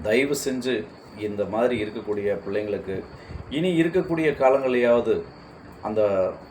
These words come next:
பிள்ளைங்களுக்கு இப்படிப்பட்ட ஒரு அனுபவம் வந்து கிடைக்கணும்னு ஜெபம் பண்ணுங்க. உண்மையிலேயே அது நல்ல விஷயம்.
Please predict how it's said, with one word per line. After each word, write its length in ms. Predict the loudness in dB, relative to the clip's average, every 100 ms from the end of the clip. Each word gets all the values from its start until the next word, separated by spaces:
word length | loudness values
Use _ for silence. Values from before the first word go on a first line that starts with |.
| -20 -12 0
பிள்ளைங்களுக்கு 580 | 2 4 0 0 -2 -4 -10
இப்படிப்பட்ட 420 | -8 2 2 4
ஒரு 100 | 2
அனுபவம் 400 | 2 2 0 0
வந்து 160 | -2 -6
கிடைக்கணும்னு 640 | -2 0 2 0 -2 -2
ஜெபம் 260 | 0 0 -2
பண்ணுங்க. 400 | -6 -6 -8 -10 -14 -20 -20 -20 -20 -8
உண்மையிலேயே 400 | -2 2 4 6
அது 120 | 4
நல்ல 200 | 2 0
விஷயம். 440 | 0 -2 -8 -8